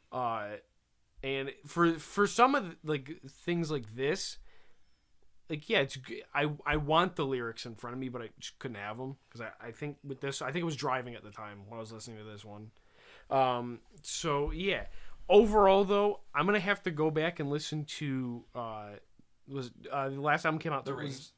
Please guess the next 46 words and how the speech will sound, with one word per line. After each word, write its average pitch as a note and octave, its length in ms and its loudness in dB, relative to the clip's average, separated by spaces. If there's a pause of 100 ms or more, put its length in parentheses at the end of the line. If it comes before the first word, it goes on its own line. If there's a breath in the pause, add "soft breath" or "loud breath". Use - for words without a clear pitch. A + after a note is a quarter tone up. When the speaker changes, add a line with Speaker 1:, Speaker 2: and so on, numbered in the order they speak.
Speaker 1:
twenty E3 220 0
twenty-one? D3+ 640 -2
Speaker 2:
Yeah. E3+ 100 -2
Yep, F3 80 -8 (140)
last - 120 -4
Speaker 1:
Yeah, D#3+ 120 6
Speaker 2:
year. C3 60 -4
Speaker 1:
twenty D#3+ 200 2
twenty-one. D#3 380 0 (460 loud breath)
Uh, A#2+ 360 0
so C#3 180 -2
I'm D3+ 160 8
gonna G3 120 2
have F#3+ 80 -4
to F#3 60 -8
go F3+ 60 -2
back F#3 220 2
to E3 80 -4
listen E3+ 240 -4
to - 20 0
that D3+ 120 0
one, C#3 280 -2
re-listen G3 520 0
to D3+ 60 -2
this C#3+ 240 -2
one F3+ 140 0
when C3+ 80 -2
I C3 80 -2
have C#3+ 140 -4
the B2 80 -14
lyrics A#2 400 -6
pulled E3 260 -6
up, F#3+ 220 -4 (160)
and C3+ 80 -6
I'm B2+ 180 -10
hoping C#3+ 640 4 (400 soft breath)
that D3 160 2
I C3+ 120 4
will C#3 160 0
give C3+ 240 -2
both D3+ 240 2
of D3 40 -6
them C#3 140 -2
a B2 60 -4
better A#2+ 260 -6
score, C#3+ 720 -2